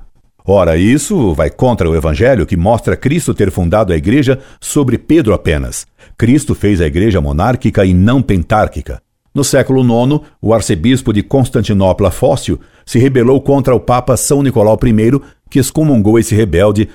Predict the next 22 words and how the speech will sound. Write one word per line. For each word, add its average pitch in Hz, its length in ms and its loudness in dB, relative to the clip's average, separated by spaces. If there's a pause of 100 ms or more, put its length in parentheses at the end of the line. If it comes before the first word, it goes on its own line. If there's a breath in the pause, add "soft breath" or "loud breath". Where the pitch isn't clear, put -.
(140 loud breath)
em 101 140 2
oitocentos 104 680 -2
e 90 60 -6
sessenta 87 400 -4
e 76 60 -2
três. - 400 -8 (400)
Como 131 200 0
resposta, 143 580 0 (340 soft breath)
Fócio 120 500 0
se 110 200 0
autoproclamou 107 760 0
patriarca 101 560 -2
ecumênico 98 600 0
de 85 100 -6
Constantinopla 104 920 -2 (140)
e 87 100 0
excomungou 139 800 2
o 151 40 2
Papa 104 380 -2
São 107 260 -2
Nicolau 90 420 0
I. 76 340 -2